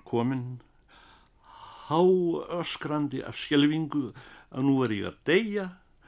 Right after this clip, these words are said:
án þess að hafa orðið stór og látið gott af mér leiða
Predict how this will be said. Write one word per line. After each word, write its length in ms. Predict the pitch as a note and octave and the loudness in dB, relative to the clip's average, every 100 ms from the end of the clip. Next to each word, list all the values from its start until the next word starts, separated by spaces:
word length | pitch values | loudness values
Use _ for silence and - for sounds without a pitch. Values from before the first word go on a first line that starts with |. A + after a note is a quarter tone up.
| - - _ | -20 -20 _
án 240 | C#3+ D#3 | -4 -4
þess 320 | C#3 D3+ B2+ C#3 | -4 -6 -6 -6
að 140 | B2+ | -4
hafa 160 | B2 B2+ | -2 0
orðið 380 | A#2+ G2+ F#2 - | -2 -4 -8 -12
stór 560 | - - C#3+ D#3+ D3 - - _ _ - - | -14 -4 -2 -4 -8 -20 -20 _ _ -20 -12
og 160 | B2 C3 | -2 -2
látið 260 | B2 A#2+ - | 0 -2 -2
gott 400 | D#3+ - - - | -4 -4 -20 -14
af 220 | C3 A#2+ | -6 -4
mér 160 | A#2 A#2 | -2 0
leiða 360 | A#2+ C3 B2+ | 2 0 -2